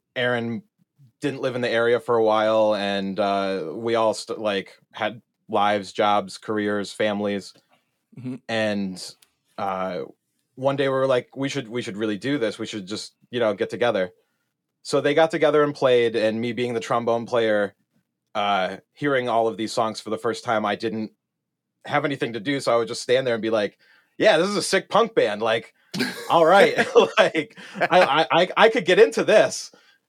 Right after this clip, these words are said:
Speaker 1: Doot, doot. Uh, like,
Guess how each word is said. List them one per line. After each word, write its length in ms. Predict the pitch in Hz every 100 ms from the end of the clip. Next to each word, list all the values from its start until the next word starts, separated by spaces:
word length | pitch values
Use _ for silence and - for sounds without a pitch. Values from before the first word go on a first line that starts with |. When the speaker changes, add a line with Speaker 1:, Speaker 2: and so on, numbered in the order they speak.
| _
Speaker 1:
Doot, 280 | - 254 226
doot. 300 | 220 220 220 - _ _ _ _
Uh, 340 | 135 135 127 127
like, 600 | 131 123 113 - -